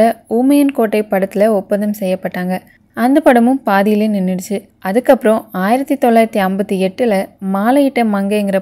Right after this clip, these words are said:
படத்துல இவங்கள நகைச்சுவை நடிகையா கண்ணதாசன் அவங்க அறிமுகம் செஞ்சாரு. முதல் படத்துக்கு அப்புறமும் சில நாடகங்கள் பண்ணிருக்காங்க. அப்புறம் களத்தூர் கண்ணம்மா, கொஞ்சம் குமரி,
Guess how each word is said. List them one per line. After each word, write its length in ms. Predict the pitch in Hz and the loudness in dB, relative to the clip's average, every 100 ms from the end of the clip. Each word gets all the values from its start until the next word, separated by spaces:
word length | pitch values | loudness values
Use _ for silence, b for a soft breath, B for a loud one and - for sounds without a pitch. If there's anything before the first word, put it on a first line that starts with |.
| 190 | 0
படத்துல 340 | 185 180 180 202 _ - | -4 -4 -6 -6 _ -2
இவங்கள 220 | 247 233 226 | 0 2 2
நகைச்சுவை 460 | 214 220 277 320 302 247 | 0 0 -2 0 2 2
நடிகையா 400 | 214 208 185 208 - | 0 0 -2 -2 -4
கண்ணதாசன் 540 | 208 233 269 262 226 190 | -4 0 0 0 -2 -2
அவங்க 200 | 185 233 196 | -2 -2 0
அறிமுகம் 420 | 190 196 202 214 208 | 0 0 -2 -4 -6
செஞ்சாரு. 380 | 175 180 180 185 214 | -6 -2 -2 -2 0
முதல் 280 | 226 294 311 | 4 4 4
படத்துக்கு 360 | 262 254 262 233 | 0 0 0 0
அப்புறமும் 400 | 208 220 208 254 - | 0 -2 -2 -4 -2
சில 180 | 240 233 | 0 0
நாடகங்கள் 520 | 214 208 226 208 226 226 | 0 0 0 0 -2 -2
பண்ணிருக்காங்க. 500 | 185 190 190 185 185 - - | -4 -6 -4 -4 -6 -6 -4
அப்புறம் 240 | - 233 226 | 0 2 2
களத்தூர் 420 | 208 233 294 294 | 2 2 0 0
கண்ணம்மா, 380 | 226 214 202 202 226 - | -2 0 -2 -2 -6 -2
கொஞ்சம் 300 | 233 233 269 269 | 0 2 0 0
குமரி, 320 | 196 196 202 | 0 0 -2